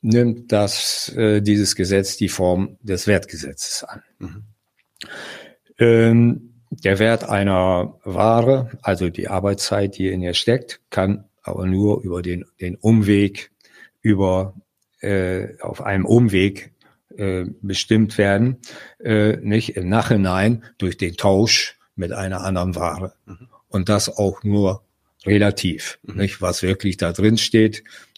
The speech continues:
Speaker 1: äh, steckt, äh, das wissen sie nicht, aber das interessiert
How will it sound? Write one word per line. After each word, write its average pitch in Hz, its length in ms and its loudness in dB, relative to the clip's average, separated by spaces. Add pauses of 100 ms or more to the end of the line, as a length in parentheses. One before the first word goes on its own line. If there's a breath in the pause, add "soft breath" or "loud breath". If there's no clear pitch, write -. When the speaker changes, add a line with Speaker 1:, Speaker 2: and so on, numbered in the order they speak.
Speaker 1:
äh, 101 300 -2
steckt, - 540 -2
äh, 95 320 -2
das 92 420 -4
wissen 113 240 4
sie 110 200 4
nicht, 107 240 2
aber 107 160 0
das 113 180 0
interessiert 113 680 2